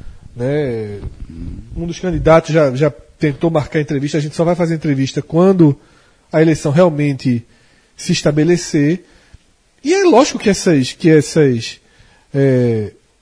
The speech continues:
que existem chamas e fagulhas políticas no clube, todo mundo sabe, pô. Não tem frescura. Rafael, que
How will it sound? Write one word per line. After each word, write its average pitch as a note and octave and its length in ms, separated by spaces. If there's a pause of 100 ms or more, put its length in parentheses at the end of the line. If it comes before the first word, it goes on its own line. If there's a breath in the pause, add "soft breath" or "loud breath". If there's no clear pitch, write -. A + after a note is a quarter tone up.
(320)
que A3+ 120
existem F3+ 640 (1120 soft breath)
chamas F#3+ 680
e - 20
fagulhas E3 500
políticas D#3+ 540
no D3 100
clube, E3 220
todo D#4+ 180
mundo F4+ 140
sabe, G3 420
pô. G#2+ 300
Não C3+ 100
tem A#3+ 140
frescura. F#3 320
Rafael, F#3 480
que E3 200